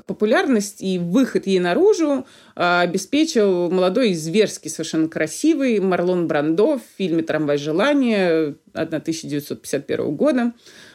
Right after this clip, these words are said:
Э, там он, э, шокировал Бланш, э, Бланш Дюбуа, сестру своей жены, э, снимая грязную футболку, надевает чистую.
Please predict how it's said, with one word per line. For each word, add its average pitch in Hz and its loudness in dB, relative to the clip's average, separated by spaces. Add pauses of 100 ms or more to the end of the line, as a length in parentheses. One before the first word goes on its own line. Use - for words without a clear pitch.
(100)
Э, 165 2
там 202 0
он, 165 0
э, 147 -2
шокировал 165 -2
Бланш, 254 0
э, 165 0
Бланш 156 -2
Дюбуа, 160 0
сестру 170 -8
своей 151 -2
жены, 214 0
э, 156 0
снимая 180 0
грязную 285 2
футболку, 220 0
надевает 190 0
чистую. 180 -4